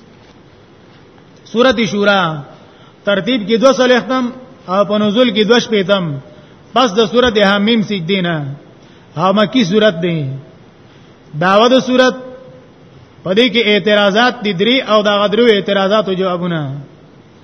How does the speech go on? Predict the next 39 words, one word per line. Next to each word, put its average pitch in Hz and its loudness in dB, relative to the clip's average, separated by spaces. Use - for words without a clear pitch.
یو 190 2
اعتراض 233 2
دا 226 0
او 254 2
ته 262 0
چې 226 -2
کوم 208 0
خبرې 226 0
کې 226 0
ستانه 214 -2
مخ 240 -2
کې 208 -4
جان 196 -4
دي 185 -4
کړی. 156 -6
دویم 247 4
اعتراض 226 0
د 196 -4
دې 226 0
دا 240 2
او 247 2
چې 226 0
ټول 269 -2
کتابونه 214 0
ستانه 202 -4
خلاف 185 -4
دي. 156 -6
او 202 2
دریم 240 4
اعتراض 220 2
دا 220 2
او 220 0
چې 196 -4
ګوره 226 2
عام 214 -2
مليان 202 -2
ستانه 202 -4
خلاف 185 -6
دي. 175 -6